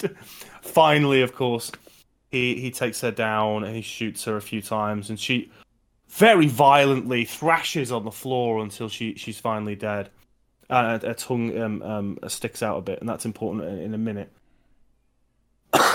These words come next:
Um, and then he basically has to wait because Roy Batty is there. He's, he's, he know, he's on his way.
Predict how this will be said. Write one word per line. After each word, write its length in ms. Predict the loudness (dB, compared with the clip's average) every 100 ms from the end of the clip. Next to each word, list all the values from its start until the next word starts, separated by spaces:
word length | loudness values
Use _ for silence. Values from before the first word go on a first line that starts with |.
| 4
Um, 160 | 4 4
and 140 | 6
then 160 | 6 6
he 100 | 4
basically 540 | 2 0 -2 0 0
has 180 | -2 -4
to 80 | -4
wait 360 | 0 2 2
because 180 | 0 -4
Roy 140 | 2 4
Batty 360 | 4 4 -2
is 120 | -4
there. 280 | -2 0 0 -2
He's, 160 | -4
he's, 340 | -4 -6 -6 -6
he 160 | -4
know, 200 | 0 0
he's 200 | -2 -4
on 100 | -4
his 120 | -6 -6
way. 180 | -10